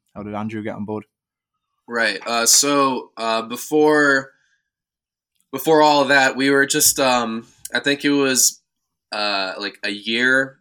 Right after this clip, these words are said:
Speaker 2: prior to going to the studio, like, so pretty much kinda, like, a year before the pandemic was coming through, or maybe, like, half a year before, but we were looking to get back into the studio to do our, you know, sophomore record.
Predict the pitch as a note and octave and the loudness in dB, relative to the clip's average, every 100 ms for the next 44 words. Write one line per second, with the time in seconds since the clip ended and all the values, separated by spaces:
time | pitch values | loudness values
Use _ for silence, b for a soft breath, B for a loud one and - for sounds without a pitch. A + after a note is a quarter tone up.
0 | _ _ _ - B2 A#2+ B2 B2 B2+ B2+ | _ _ _ -6 0 2 2 -2 -6 -6
1 | B2+ B2 A#2+ - C3+ C3 B2+ B2+ A2+ A2 | -4 -4 -2 -2 -2 -2 -2 -2 -2 -2
2 | - A2 G#2+ - G3+ G#3 D3 - C3 A#2+ | -4 -4 -6 -4 -2 -2 -2 -2 -2 -2
3 | A2+ A2 G#2+ A2+ A2 G#2 A2+ A2+ A2 A2+ | -4 -6 -2 -2 -4 -6 -6 -4 -4 -4
4 | G#2+ G#2 G#2 G#2+ A#2+ - A#2+ A#2+ A#2+ A#2+ | -4 -4 -6 -6 -8 -8 -6 -8 -10 -14
5 | - B2+ B2 A2 G#2 G#2 G#2 G#2 G#2 G2 | -10 -8 -4 -4 -4 -6 -6 -4 -4 -6
6 | _ - A2 G#2+ A#2 A2 A2 A2 - A#2 | _ -2 -2 -2 -4 -6 -8 -14 -6 -4
7 | A#2 A2+ - A2 G#2+ A2 A2 G#2 - - | -2 -4 -6 -6 -4 0 0 -2 -8 -20
8 | - B2 C3+ C3 A#2+ A#2 A2 A2+ A2 A2 | -8 -6 -4 -6 -6 -6 -2 -2 -4 -6
9 | G#2 G2+ B2 A#2 A2 G#2+ G2+ - G#2 G#2 | -6 -4 -2 -4 -4 -4 -8 -12 -8 -6
10 | G2+ G2 G2 F#2+ F#2+ F#2+ F#2+ - G#2+ G#2 | -4 -4 -4 -6 -8 -10 -4 -2 -2 -4
11 | A2+ G#2 G2+ G#2 - G2+ F#2+ | -8 -8 -6 -6 -4 -6 -6